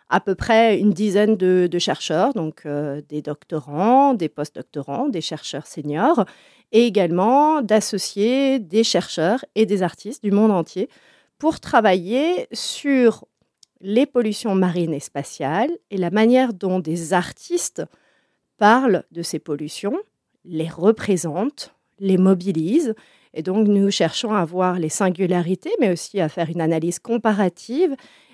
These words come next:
de façon à montrer ce que l'art apporte à ces questions, euh, environnementales, c'est-à-dire la manière dont des objets historiques, des objets d'art contemporain ou des pratiques artistiques, euh, collaboratives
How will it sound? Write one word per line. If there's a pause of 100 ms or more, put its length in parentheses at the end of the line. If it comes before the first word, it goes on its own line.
(240)
de
façon
à
montrer
ce
que
l'art (220)
apporte (380)
à
ces
questions,
euh, (160)
environnementales, (200)
c'est-à-dire
la
manière
dont (480)
des
objets
historiques, (200)
des
objets
d'art
contemporain
ou
des
pratiques
artistiques,
euh,
collaboratives